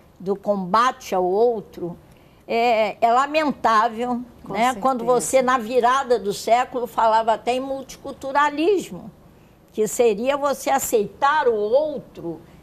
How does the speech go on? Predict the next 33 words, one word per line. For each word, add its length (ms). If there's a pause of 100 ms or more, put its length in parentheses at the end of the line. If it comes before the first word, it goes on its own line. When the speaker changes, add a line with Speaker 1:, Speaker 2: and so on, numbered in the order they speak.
Speaker 1:
e 140
fazer 440
com 200
que 80
ele 180
se 160
integrasse. 800 (400)
A 120
terceira 560
questão 600
que 100
ele 140
colocou 480
muito 360
bem, 280
que 100
eu 80
queria 300
pontuar, 720 (540)
quer 120
dizer, 220
hoje 760 (300)
o 100
Brasil 520
vive 480
uma 180
crise 500
de, 440 (420)
é, 220
desemprego, 840 (440)
óbvio. 520
Speaker 2:
Econômica, 600
Speaker 1:
Né? 340